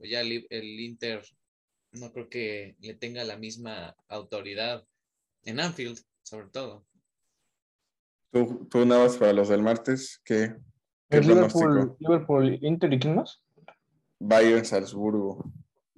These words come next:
Speaker 3: Uy, bueno, Liverpool, Inter, pues se la va a llevar el Liverpool. Si gana el Inter, neta, me voy a reír de Juan Carlos de una manera. No, no, no, no, no, neta,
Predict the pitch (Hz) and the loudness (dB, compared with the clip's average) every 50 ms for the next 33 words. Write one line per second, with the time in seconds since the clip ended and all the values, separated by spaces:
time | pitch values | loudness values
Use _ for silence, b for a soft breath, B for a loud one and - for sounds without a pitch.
0 | _ _ - 131 127 131 147 147 143 135 123 120 113 139 156 165 160 151 151 175 | _ _ 0 2 4 4 4 4 4 4 4 4 4 2 2 2 2 4 6 6
1 | 180 175 156 151 143 147 147 151 151 147 131 127 131 127 127 131 135 139 135 139 | 6 4 4 2 0 0 0 -4 -6 -6 -4 -2 0 2 4 4 4 6 6 6
2 | 135 131 131 139 143 139 143 - 180 214 226 - _ _ _ _ _ _ _ _ | 6 6 6 4 4 2 2 2 2 2 0 -2 _ _ _ _ _ _ _ _
3 | _ B B B B B B B B - 139 135 160 185 196 180 180 175 175 190 | _ B B B B B B B B 2 4 6 6 6 6 6 6 6 4 4
4 | 175 170 165 165 - 170 147 139 143 151 147 147 147 151 147 151 147 - 123 120 | 2 2 2 2 2 2 4 4 4 6 4 4 2 2 0 0 0 0 0 0
5 | 117 131 131 143 139 135 147 156 156 147 127 123 123 127 131 160 175 240 294 - | 0 0 2 2 2 2 2 2 2 4 4 6 6 6 6 6 4 2 0 -2
6 | _ _ _ _ _ _ _ _ _ _ - - 143 143 151 151 151 151 147 147 | _ _ _ _ _ _ _ _ _ _ -6 0 2 4 4 4 4 4 4 6
7 | 143 147 147 143 143 143 143 139 139 139 143 143 143 131 131 151 147 139 131 131 | 4 4 4 4 2 2 2 2 2 2 2 2 2 2 4 4 4 6 6 4
8 | 123 123 123 | 4 2 0